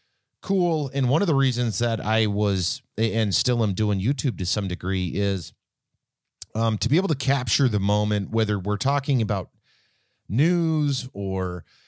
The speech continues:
maybe your thoughts on a subject or you're explaining a subject at that time. Um, I, I think that's an incredible thing from a personal stance,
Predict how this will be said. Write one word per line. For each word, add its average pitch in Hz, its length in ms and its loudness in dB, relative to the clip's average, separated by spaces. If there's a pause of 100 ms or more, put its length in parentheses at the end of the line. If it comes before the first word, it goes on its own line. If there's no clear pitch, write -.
(140)
maybe 120 260 2
your 101 260 0
thoughts 113 600 -2
on 104 240 0
a 82 80 -2
subject 131 960 0
or 101 260 -2
you're 87 200 -4
explaining 143 580 2
a 135 40 4
subject 123 600 0
at 120 140 -2
that 120 180 0
time. 120 420 0 (640)
Um, 110 440 0 (260)
I, - 180 -2
I 143 120 2
think 139 260 0
that's 120 220 0
an 117 80 0
incredible 107 600 -2
thing 104 280 -2
from 95 440 -2
a 87 420 -4 (320)
personal 147 640 -2 (220)
stance, - 600 -2